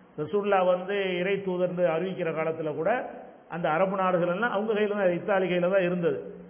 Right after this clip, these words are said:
அப்ப அந்த அளவுக்கு உலகத்தை எல்லாம் கட்டி ஆண்டோம். இன்னைக்கு இஸ்லாமிய எழுச்சிக்கு பிறகு அது நமக்கு சரிவாகிவிட்டது. சவாலா இருக்கிறார்கள் என்பதற்காக வேண்டி, முஸ்லிம்களை ஒழிப்பதற்காக வேண்டிய சிலுவை யுத்தம் என்று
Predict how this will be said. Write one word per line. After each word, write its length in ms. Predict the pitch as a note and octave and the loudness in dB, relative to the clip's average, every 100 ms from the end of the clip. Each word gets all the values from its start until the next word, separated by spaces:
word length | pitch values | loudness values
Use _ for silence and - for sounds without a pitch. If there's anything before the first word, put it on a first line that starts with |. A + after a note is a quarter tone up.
| - - | -20 -12
அப்ப 180 | F3+ E3+ | -6 -4
அந்த 200 | F3 G#3+ | -2 -2
அளவுக்கு 280 | A3+ A#3 F#3+ | 0 0 0
உலகத்தை 420 | F#3 F#3+ G3 F#3+ | 2 2 2 0
எல்லாம் 280 | F#3 G3 G3 | 0 0 -2
கட்டி 360 | E3+ E3 - | -4 -4 -2
ஆண்டோம். 480 | F3 D#3+ D#3+ D#3+ E3+ - - - - - | 0 0 -2 -4 -4 -8 -16 -20 -20 -10
இன்னைக்கு 260 | F3 E3 E3+ | -4 -4 -2
இஸ்லாமிய 400 | G3 G#3+ G#3 F3+ | 0 0 2 0
எழுச்சிக்கு 340 | F#3 F#3 F3 | 0 -2 -2
பிறகு 640 | F3+ F3 F3 F3 C3+ - - - | 2 2 2 0 -2 -8 -14 -10
அது 220 | D3+ F#3 | -2 0
நமக்கு 560 | F3+ E3+ E3 E3 D#3+ D#3+ | 0 -2 -4 -2 -4 -2
சரிவாகிவிட்டது. 920 | D#3+ F#3 G3 E3+ D#3+ C3 D#3 D#3 D#3+ D#3 - - - - | -4 0 0 2 -2 -2 -2 0 -2 -4 -12 -18 -16 -4
சவாலா 380 | D3+ G3 G3+ | 2 4 4
இருக்கிறார்கள் 520 | E3+ E3 D#3+ D#3 D3+ D3+ | 2 2 0 0 0 -2
என்பதற்காக 520 | C#3+ C#3+ C#3+ C#3+ C3+ | -4 -6 -4 -4 -2
வேண்டி, 360 | C#3 C#3 D#3+ A#3 A#3 - - - D#3 | -4 -4 -2 -2 -4 -12 -18 -14 -12
முஸ்லிம்களை 480 | D3 G#3 G#3 G3+ | -4 0 0 2
ஒழிப்பதற்காக 720 | F3+ F3 E3 E3 D#3 E3 D3+ | 0 0 0 0 0 -2 -2
வேண்டிய 400 | D3+ D3+ D3+ F3+ F3 | -2 -4 -6 -6 -6
சிலுவை 300 | F3+ F3+ F#3+ | -4 -2 -2
யுத்தம் 280 | E3+ D#3+ D#3+ | -2 -2 -4
என்று 640 | D#3+ D#3+ G3 G#3 E3+ - | -4 -4 -2 -2 -2 -6